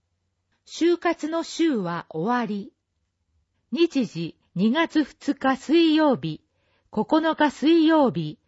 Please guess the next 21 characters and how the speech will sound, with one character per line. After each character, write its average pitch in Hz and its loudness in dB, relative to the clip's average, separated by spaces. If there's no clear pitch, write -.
十 320 4
六 320 2
日 294 -2
水 302 0
曜 294 2
日、 156 -8
十 320 4
三 269 0
時、 156 -8
十 311 4
四 254 4
時、 156 -8
十 277 2
五 262 6
時。 147 -10
場 240 -4
所、 320 -2
市 - -8
役 339 0
所 208 -4
一 180 -8